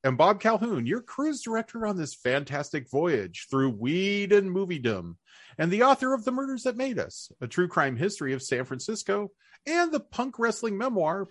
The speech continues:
Beer, Blood, and Cornmeal, both available from E C W Press of Toronto. Ask for them at your favorite indie bookstore today. And joining me, he is our resident bud tender,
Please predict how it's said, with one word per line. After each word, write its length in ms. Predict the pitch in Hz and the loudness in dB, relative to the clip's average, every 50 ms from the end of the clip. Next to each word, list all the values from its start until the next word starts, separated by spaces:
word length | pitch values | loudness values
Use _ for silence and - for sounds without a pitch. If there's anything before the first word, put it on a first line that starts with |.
| _ | _
Beer, 160 | - 175 208 | 2 2 2
Blood, 220 | 208 190 214 233 226 | 4 2 2 0 0
and 100 | 233 214 | -2 -4
Cornmeal, 540 | - 254 262 254 196 127 101 82 62 57 - - - - - - - - - - | -2 -2 -2 0 -2 -2 -4 -6 -8 -10 -14 -20 -20 -20 -20 -20 -20 -20 -6 0
both 240 | 110 107 120 117 131 | 2 4 4 4 2
available 640 | 120 113 139 175 214 208 156 131 156 175 196 196 202 - - - - | 4 6 6 8 8 6 6 4 4 2 2 0 -2 -8 -20 -20 -2
from 240 | - - 131 123 127 | 4 4 4 4 4
E 160 | - 160 196 214 | 0 -2 -2 0
C 180 | 208 - 233 | 0 -2 2
W 300 | 214 233 240 226 233 240 | 2 4 4 4 0 -2
Press 300 | 214 - 233 247 240 - | 0 2 2 2 4 4
of 160 | 262 254 220 | 2 0 0
Toronto. 720 | - - 262 254 269 277 285 262 - 165 160 185 185 185 - _ _ _ - | -2 -2 2 4 4 4 4 2 0 -2 -4 -4 -4 -8 -12 _ _ _ 2
Ask 280 | 226 262 254 - - | 4 4 4 2 0
for 100 | - 175 | -2 0
them 220 | 151 131 123 117 120 | 2 4 2 2 0
at 80 | - | -2
your 120 | 120 123 110 | -4 -4 -4
favorite 500 | - - - - 113 127 139 147 151 143 | -6 -8 -8 -4 -2 -2 0 -2 -2 -2
indie 280 | 151 147 139 151 139 | -2 -4 -4 -6 -4
bookstore 480 | 127 175 175 - - - 113 98 98 104 | -4 -4 -4 -4 -6 -6 -4 -4 -4 -6
today. 640 | 101 - 123 120 147 156 127 98 85 64 58 - - _ _ _ _ _ _ _ _ _ _ _ _ _ - _ | -6 -4 -2 0 0 0 0 0 -2 -4 -8 -12 -16 _ _ _ _ _ _ _ _ _ _ _ _ _ -12 _
And 280 | - 208 262 277 262 233 | 4 6 6 6 6 2
joining 440 | 208 - 269 302 311 277 202 123 104 | 2 2 2 2 2 2 -2 -2 -4
me, 300 | 95 92 107 147 165 165 _ _ _ _ _ _ - | -8 -10 -10 -12 -14 -16 _ _ _ _ _ _ 4
he 100 | 165 185 | 6 6
is 140 | 208 185 | 8 8
our 100 | 214 214 | 8 6
resident 500 | 190 151 139 151 170 170 208 208 220 175 | 6 6 6 4 6 4 4 2 2 2
bud 240 | - 220 247 240 185 | 2 2 2 2 0
tender, 460 | - 160 135 123 110 110 113 113 120 | -2 -4 -4 -2 -2 -4 -6 -6 -8